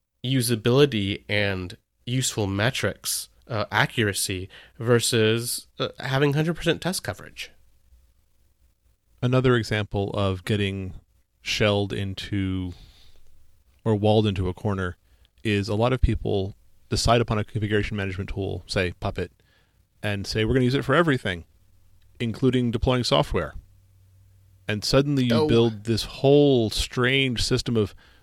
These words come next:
Speaker 2: "Well, I need to make sure that I run Puppet on all the machines in the tier at the same time or within a certain time frame, and these other things happen."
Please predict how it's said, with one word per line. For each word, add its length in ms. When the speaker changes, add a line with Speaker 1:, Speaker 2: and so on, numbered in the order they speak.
Speaker 2:
"Well, 120
I 40
need 140
to 60
make 140
sure 160
that 80
I 40
run 200
Puppet 340
on 100
all 180
the 60
machines 420
in 60
the 80
tier 280
at 100
the 60
same 380
time 360
or 40
within 280
a 60
certain 280
time 280
frame, 360
and 100
these 100
other 160
things 180
happen." 420